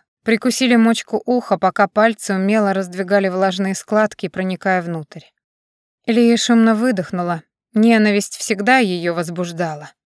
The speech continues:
Уж это Ландер успел изучить от и до.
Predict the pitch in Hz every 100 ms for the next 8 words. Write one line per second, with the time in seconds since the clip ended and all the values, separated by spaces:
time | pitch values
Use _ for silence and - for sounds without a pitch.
0 | _ _ _ 240 - 277 247 233 233 214
1 | 214 220 - 262 233 175 170 160 196 165
2 | - 220 - 185 170 147